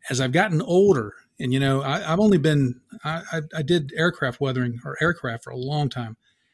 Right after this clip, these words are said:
And when I, when I transitioned to doing nothing but sci-fi, Star Wars immediately appealed to me, again, 'cause of the coolness factor, but because all of the stuff I loved about weathering aircraft,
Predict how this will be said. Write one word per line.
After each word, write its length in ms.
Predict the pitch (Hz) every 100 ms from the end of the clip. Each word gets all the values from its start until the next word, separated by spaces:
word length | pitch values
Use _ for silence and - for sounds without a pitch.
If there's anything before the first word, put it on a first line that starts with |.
| _ _ _ _ _ -
And 220 | 143 139
when 160 | 165 185
I, 440 | 156 156 139 123 - _ _ _ _ _ _
when 160 | - 151
I 100 | 143
transitioned 720 | - 180 196 180 170 - 143
to 100 | 143
doing 540 | 131 139 139 127 120 - _ -
nothing 320 | 131 143 135
but 100 | 127
sci-fi, 600 | - - 123 120 - 117 - - _ _ _ _ _ _
Star 420 | - - - 143 190
Wars 400 | 190 156 123 - -
immediately 600 | 139 131 147 151 151 135
appealed 460 | 127 - 135 127
to 100 | 120
me, 260 | 127 123 160 -
again, 340 | 127 147 123
'cause 180 | 120 117
of 60 | 117
the 60 |
coolness 400 | - 180 220 156
factor, 480 | - 123 113 - 120 _ - - _ _ -
but 160 | 160 180
because 340 | 180 185 170 -
all 160 | 156 190
of 80 | 226
the 60 | -
stuff 340 | - 175 156
I 60 | 139
loved 320 | 151 156 135
about 280 | 127 131 139
weathering 440 | 143 139 127 131
aircraft, 560 | 135 151 - 117 110